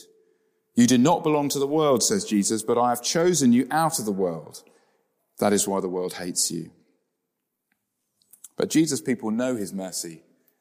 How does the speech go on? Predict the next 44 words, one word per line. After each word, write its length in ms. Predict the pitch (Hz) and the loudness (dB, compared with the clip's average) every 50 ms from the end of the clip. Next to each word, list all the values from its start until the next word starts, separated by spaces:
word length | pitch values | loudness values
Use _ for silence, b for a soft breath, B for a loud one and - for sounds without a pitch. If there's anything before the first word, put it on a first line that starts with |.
| _ _ - | _ _ -2
poured 220 | - 127 120 123 | 0 2 2 2
out 160 | 120 113 110 | 2 0 0
at 80 | 110 95 | -2 -6
the 60 | 104 | -8
cross. 680 | - - 107 98 87 - - - - - - - - _ _ _ _ _ _ _ _ _ _ _ _ - - | -8 -6 -4 -4 -4 -4 -4 -4 -4 -4 -4 -8 -12 _ _ _ _ _ _ _ _ _ _ _ _ -6 0
And 80 | - 113 | 2 2
because 240 | 117 - 143 127 123 | 2 4 2 2 2
his 120 | 131 117 | 0 0
mercy 400 | 131 156 165 175 165 - 165 143 | 0 2 2 2 2 2 0 0
flows 400 | - - 131 123 117 113 104 - | 0 2 2 4 4 4 2 0
to 120 | - - 110 | -2 -4 -2
those 340 | 110 127 120 117 113 - - | 0 0 0 0 0 -2 -4
who 80 | 113 | -6
come 260 | - - 127 123 127 120 | -6 -2 0 0 0 0
to 100 | - 101 | -2 -4
him, 340 | 90 82 85 82 - - _ _ _ _ _ _ _ _ _ _ _ _ _ _ _ - | -8 -8 -10 -12 -16 -20 _ _ _ _ _ _ _ _ _ _ _ _ _ _ _ -2
we 100 | 104 107 | 0 0
know 140 | 110 110 104 | 2 2 0
contempt 540 | 107 110 107 101 - 147 135 120 - - - | -2 -4 -6 -4 -2 -2 -2 -2 -2 -4 -6
will 100 | 110 104 | -4 -2
one 180 | 107 107 107 | -2 -2 -2
day 120 | 101 101 101 | -2 -4 -4
fully 360 | - - - 127 127 120 107 | -4 -2 -2 0 0 0 0
end 460 | 92 90 85 85 - - - - - - _ _ _ _ _ _ _ _ _ _ _ _ _ _ | 0 -2 -6 -8 -12 -12 -12 -12 -12 -14 _ _ _ _ _ _ _ _ _ _ _ _ _ _
because 160 | - - - | -6 -2 -2
he's 140 | 113 104 - | -2 -2 -2
prepared 360 | - - - - 143 147 139 | -4 -8 -6 -4 -2 -2 -2
a 60 | 123 | -2
place 320 | - - 110 104 101 98 - | -4 -4 -4 -4 -4 -2 -4
for 80 | - | -6
us 160 | 98 - - - | -6 -6 -6 -6
in 60 | 101 | -6
the 80 | 95 | -6
heavenly 400 | - 110 104 98 98 92 92 92 | -6 -8 -12 -12 -12 -14 -14 -16
Jerusalem, 640 | - - 98 98 95 90 - - - 82 71 67 - _ _ _ _ _ _ _ _ _ _ _ _ _ _ _ _ _ - | -12 -8 -6 -6 -6 -6 -6 -8 -10 -10 -14 -16 -20 _ _ _ _ _ _ _ _ _ _ _ _ _ _ _ _ _ -4
where 120 | - 98 | -2 -2
all 220 | 82 117 120 113 110 | 0 0 0 0 -2
scorn 380 | - - 104 95 90 90 87 | -4 -6 -6 -6 -6 -6 -8
and 80 | 85 82 | -10 -12
contempt 480 | 85 85 - - 85 82 78 - - | -14 -16 -14 -12 -12 -12 -12 -14 -14
will 80 | 87 87 | -12 -6
be 120 | 92 92 | -4 -2
removed 460 | 90 90 92 92 92 92 90 87 82 - | -2 0 0 0 -2 -2 -2 -4 -6 -6
forever. 460 | - - - 82 82 - 78 76 | -8 -8 -8 -8 -8 -10 -14 -18